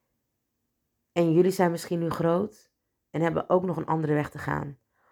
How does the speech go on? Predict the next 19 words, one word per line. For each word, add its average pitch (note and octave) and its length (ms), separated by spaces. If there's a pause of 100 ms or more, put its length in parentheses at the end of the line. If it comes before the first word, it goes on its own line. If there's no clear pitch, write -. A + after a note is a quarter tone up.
(180)
Of D3 120
kunnen F3+ 240
het E3 100
makkelijker E3+ 680 (380)
relativeren. D#3+ 880 (600)
Of D3+ 220
kunnen F3 280
jullie E3 180
je, D#3+ 260
je D#3 100
lessen F3 340
er C#3+ 220
beter E3+ 340
en D3 80
sneller E3 340
uithalen. C#3+ 600 (1160)
Ik D#3 160
hoop G3 300
dat - 320